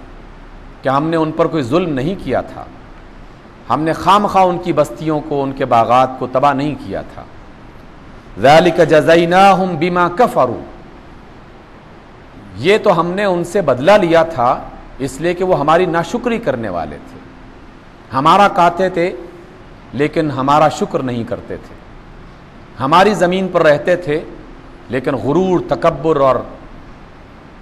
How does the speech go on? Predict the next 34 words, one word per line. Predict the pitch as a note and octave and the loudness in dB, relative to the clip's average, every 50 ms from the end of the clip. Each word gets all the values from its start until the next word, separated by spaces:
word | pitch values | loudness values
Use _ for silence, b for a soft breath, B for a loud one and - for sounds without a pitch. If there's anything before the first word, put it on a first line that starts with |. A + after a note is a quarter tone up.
| - - - - - - - | -20 -20 -20 -20 -10 -4 -2
इस | F3+ F3+ F3+ - | -2 -2 0 0
तरह | F3 E3+ D#3+ | 2 2 2
के | - - D#3 | 0 -2 -4
मा-, | C#3 C3+ B2+ B2+ B2 - - - - - | -2 -2 -2 -2 -4 -6 -12 -18 -12 -6
मामलात | A#2+ C3 C#3 C#3 C#3 C#3 C#3+ C#3+ C#3+ C#3+ - - | -2 -2 0 0 0 2 4 4 4 2 0 -4
में | C3 | -6
वो | A#2+ A#2+ A#2+ | -6 -6 -6
मुब्तला | A#2 A#2+ A#2+ - - - A#2+ C#3 B2 | -6 -6 -8 -4 -2 0 2 2 2
हो | G2 G2+ F#2 E2+ | 2 0 -4 -6
गए | D#2+ E2 D2 | -4 -6 -6
थे। | - - - - - - - - - - - - - - - - - - - - - - - - | -6 -10 -16 -20 -20 -20 -20 -20 -20 -20 -20 -20 -20 -20 -20 -20 -20 -20 -20 -20 -20 -20 -6 -4
हमें | - D#3 F3+ F#3+ F3 | -2 0 0 0 0
बिल्कुल | F#3 G#3+ G#3 G#3 G#3+ F#3+ C#3+ | 0 0 0 0 -2 -2 -2
भूल | G#2+ A2+ F#3+ A#3 B3 A3 | -2 -2 -2 0 0 0
गए | F3 E3+ D3+ C#3+ | 2 2 2 0
थे | - - D3 D#3 - - - - - - - - - - - - - - - - | 0 -4 -4 -4 -6 -8 -14 -18 -18 -18 -18 -18 -18 -20 -20 -20 -20 -20 -14 -4
कि | - D#3 | -2 0
उनका | E3+ F3 F3 G#3 F#3+ F#3 | 0 2 2 2 2 2
कोई | - F#3 D#3 | 2 0 2
रब | C3+ E3 G3 F3+ E3+ F3 | 4 4 4 2 0 -2
भी | A#3 A3+ G3+ | 0 2 4
है | F3+ F3+ E3+ D#3+ | 4 4 4 4
जो | D3 D#3+ D#3+ | 2 0 -2
उन्हें | D#3 D#3+ D#3 D3 C3 A#2+ A2 - - - - - - - - - - | 0 -2 -2 -4 -4 -6 -8 -12 -16 -20 -20 -20 -20 -20 -20 -10 -6
ये | C3+ D#3 | -6 -6
सारी | D3+ - - F3+ E3+ F3 E3+ E3 C#3+ | -6 -2 2 4 4 4 4 2 0
नेमतें | C#3+ C#3+ C#3 C#3 C3 - C3 B2 | -2 -2 0 -2 -2 -2 -4 -6
अता | A#2 - B2 A2+ G#2 | -2 0 0 -2 -2
कर | G2 G2+ F#2+ | -2 -6 -6
रहा | F#2+ F2+ E2+ D#2+ D2 | -4 -4 -4 -6 -6
है। | B1+ A#1+ B1 - - - - - - - - - - - - - - - - - - - - - - - - - | -10 -14 -18 -20 -20 -20 -20 -20 -20 -20 -20 -20 -20 -20 -20 -20 -20 -20 -20 -20 -20 -20 -20 -20 -20 -20 -12 -8
उन्हें | A2+ D3 E3 E3+ E3+ D#3+ | -6 -4 -2 -2 0 0
अपने | D3 - - D3 D3 C#3+ | -2 -2 -4 -6 -4 -2
माल | C3 C3 C3+ D3+ D#3 D#3 D3+ D3 C#3 B2+ A#2+ E2+ | 0 2 4 6 6 6 6 4 2 0 -4 -6